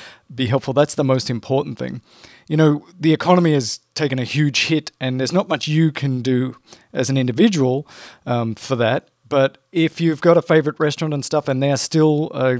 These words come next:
letting you do, uh, home delivery, then that's a great thing to do. Make sure that, uh, you tip well and get some of the food that way. Um, people have asked me, actually, "Is that safe, though?"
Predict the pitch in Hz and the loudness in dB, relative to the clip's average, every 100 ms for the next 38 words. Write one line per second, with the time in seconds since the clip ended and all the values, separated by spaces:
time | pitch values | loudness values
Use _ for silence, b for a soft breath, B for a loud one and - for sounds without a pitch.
0 | - 139 143 139 139 131 117 135 127 123 | -4 0 2 2 2 0 0 0 0 -2
1 | - 113 110 151 139 131 143 180 185 B | -4 -4 2 2 4 2 2 0 -2 B
2 | B B _ 127 147 - 120 131 147 139 | B B _ -2 0 0 0 -2 -2 -4
3 | 120 131 131 - b - 127 - 139 123 | -2 0 -2 -6 b -8 -6 -2 0 0
4 | 127 - 127 123 127 131 156 - 143 131 | -4 -2 -2 0 -2 -2 -4 0 2 2
5 | 127 B B B 127 120 113 135 147 135 | 2 B B B -4 -4 -2 -2 0 -2
6 | 127 120 - 143 127 135 - 131 127 123 | -2 -2 -2 -2 0 0 0 -4 -4 -8
7 | B B B B 139 147 - 202 175 156 | B B B B -6 -6 -2 0 4 4
8 | 156 160 - 156 165 160 147 151 151 156 | 4 2 0 -2 -2 -2 -4 -6 -4 0
9 | 160 170 - - 147 160 - 196 214 | 2 2 -2 -2 -2 -2 -2 0 0